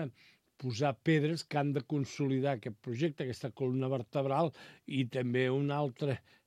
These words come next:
cosa evident, de que la junta directiva, doncs, també haurà de treballar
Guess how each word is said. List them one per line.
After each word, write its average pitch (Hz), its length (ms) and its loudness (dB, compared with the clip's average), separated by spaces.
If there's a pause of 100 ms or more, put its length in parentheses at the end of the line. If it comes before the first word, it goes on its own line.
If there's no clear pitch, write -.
(140)
cosa 120 260 0
evident, 113 400 -2
de 139 140 -2
que 107 240 -8
la 101 260 -8 (140)
junta 113 400 -2
directiva, 127 600 0
doncs, - 420 -20
també 143 240 2
haurà 139 240 0
de 120 80 -6
treballar 139 400 2